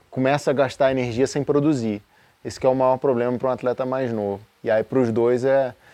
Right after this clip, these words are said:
essa a situação. A gente mandou todos eles pra casa, assim que,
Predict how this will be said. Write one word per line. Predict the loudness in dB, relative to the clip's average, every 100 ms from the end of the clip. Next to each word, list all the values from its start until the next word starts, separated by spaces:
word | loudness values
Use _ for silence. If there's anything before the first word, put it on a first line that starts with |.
| -20 -20 _ _ _
essa | -8 -4 -2
a |
situação. | 0 2 0 -2 -6 -6 -8
A | -2
gente | 0 2
mandou | 4 4
todos | 4 2 2
eles | 0
pra | 0 -2
casa, | 0 0 0 -2 -6 _ _ -6
assim | -4 -4 -4 -4 -4
que, | 0 2 2 2 2 2 0